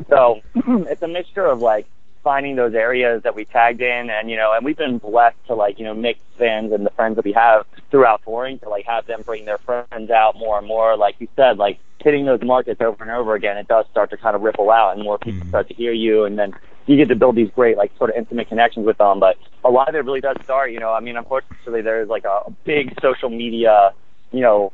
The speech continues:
Speaker 1: vibe behind it. It's almost like running a social media business, if you
Speaker 2: Yeah.
Speaker 1: think about it in a lot of ways. So a lot of the promotion really has to come from that. It comes from, like,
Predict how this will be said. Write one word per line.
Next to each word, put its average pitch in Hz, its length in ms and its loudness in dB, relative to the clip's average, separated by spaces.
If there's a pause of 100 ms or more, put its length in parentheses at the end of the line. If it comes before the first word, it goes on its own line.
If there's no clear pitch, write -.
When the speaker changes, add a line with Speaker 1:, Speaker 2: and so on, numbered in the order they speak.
Speaker 1:
vibe 117 420 4
behind 101 300 -4
it. 101 40 -6
It's 101 160 -4
almost 135 300 -4
like 117 140 -4
running 113 260 -2
a 104 140 -12
social 110 220 -10
media 107 280 -4
business, 98 480 -8 (120)
if - 200 -6
you 113 80 0
Speaker 2:
Yeah. 110 80 2
Speaker 1:
think 104 120 0
about 98 260 6
it 95 120 6
in 101 60 -2
a 101 60 2
lot 101 180 6
of 98 100 -2
ways. 98 240 0 (100)
So 98 260 -2 (260)
a 139 80 6
lot 139 200 6
of - 60 -2
the 160 80 -4
promotion 127 480 -6
really 127 200 -4
has 120 140 -2
to 127 120 -12
come - 200 -16
from 107 120 -8
that. 113 380 -2
It 104 140 -12
comes 123 180 -10
from, 123 160 -10
like, 107 220 -2